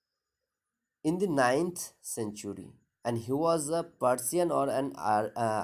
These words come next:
Arab chemist and also known as the father of early chemistry. So who is the father of early chemistry? Answer is Jabir ibn Hayyan. And Jabir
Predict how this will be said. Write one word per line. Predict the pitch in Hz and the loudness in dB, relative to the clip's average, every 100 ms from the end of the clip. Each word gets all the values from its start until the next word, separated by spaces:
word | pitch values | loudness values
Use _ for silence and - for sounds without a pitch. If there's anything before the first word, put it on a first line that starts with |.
| 104 | 2
Arab | 117 147 147 - | 4 2 -2 -4
chemist | 117 104 135 139 - _ _ _ _ - | -2 -2 -6 -8 -16 _ _ _ _ -8
and | 117 | -6
also | - 120 135 - 208 214 | 0 0 -2 -2 2 4
known | 143 135 | 4 2
as | 95 113 120 117 - _ _ _ _ _ _ _ _ | 2 0 0 -2 -10 _ _ _ _ _ _ _ _
the | - 127 | -4 -4
father | 120 - 131 147 165 | -4 0 2 2 2
of | 160 151 - | 2 0 -2
early | 117 113 127 - _ _ | -2 -2 -6 -10 _ _
chemistry. | 104 104 104 - - - _ _ _ _ _ _ | -4 -4 -4 -6 -10 -16 _ _ _ _ _ _
So | - 123 | -12 -10
who | 117 120 | -6 -4
is | 127 120 | -4 -6
the | 147 | -10
father | - 110 107 | -6 -4 -2
of | 135 139 | -4 -4
early | 107 117 127 | -4 -4 -4
chemistry? | 131 131 139 135 220 220 - _ _ - | -6 -6 -6 -8 -10 -12 -16 _ _ -8
Answer | 101 101 104 | -6 -4 -4
is | 170 175 | -4 -6
Jabir | - - - 113 - 101 | -4 -4 -2 -6 -8 -10
ibn | 95 131 175 170 _ | -6 -6 -6 -10 _
Hayyan. | - - 58 - _ _ _ _ _ _ _ _ _ _ _ _ _ _ - | -16 -14 -16 -20 _ _ _ _ _ _ _ _ _ _ _ _ _ _ -4
And | 120 156 - 113 | -2 -2 -6 -6
Jabir | 113 117 156 208 | 0 2 4 4